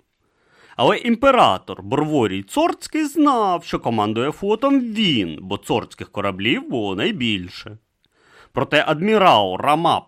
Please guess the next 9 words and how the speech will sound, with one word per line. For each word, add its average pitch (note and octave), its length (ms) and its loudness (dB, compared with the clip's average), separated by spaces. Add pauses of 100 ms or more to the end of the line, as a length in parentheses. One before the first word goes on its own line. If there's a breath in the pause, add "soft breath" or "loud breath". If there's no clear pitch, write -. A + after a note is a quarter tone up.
Пефан G#2 560 -2
Джелебібійський C3+ 920 -4
не F#2 140 -4
сумнівався, A#3+ 760 0
що - 200 -10
саме C3+ 360 0
він D#3+ 680 -2
тут G3+ 260 0
командував, G#2+ 880 -2